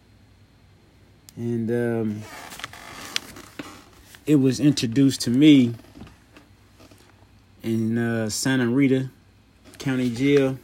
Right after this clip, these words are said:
Alameda County. I was around some great men that instilled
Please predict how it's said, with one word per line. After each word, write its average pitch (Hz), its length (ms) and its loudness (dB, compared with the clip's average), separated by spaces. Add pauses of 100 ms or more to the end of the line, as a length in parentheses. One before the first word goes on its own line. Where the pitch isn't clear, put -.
Alameda 120 460 -6
County. 139 480 -4 (1800)
I 123 120 -4
was 123 180 -4
around 127 720 0 (2000)
some 101 600 -6 (360)
great 139 380 2
men 131 720 2 (1600)
that 123 180 0
instilled 131 960 4